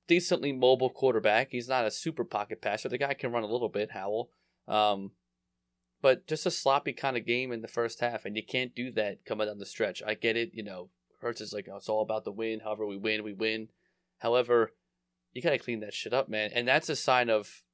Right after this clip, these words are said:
I think Desai is a little bit ahead of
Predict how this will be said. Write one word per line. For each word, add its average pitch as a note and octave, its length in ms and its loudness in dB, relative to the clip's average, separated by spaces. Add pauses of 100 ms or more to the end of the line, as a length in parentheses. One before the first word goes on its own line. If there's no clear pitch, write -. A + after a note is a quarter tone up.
(600)
I - 40 -8
think D3+ 220 0
Desai B2 460 2
is A2 140 0
a A#2 40 0
little A2 140 2
bit A2 220 0 (500)
ahead A2+ 300 0
of G#2+ 200 0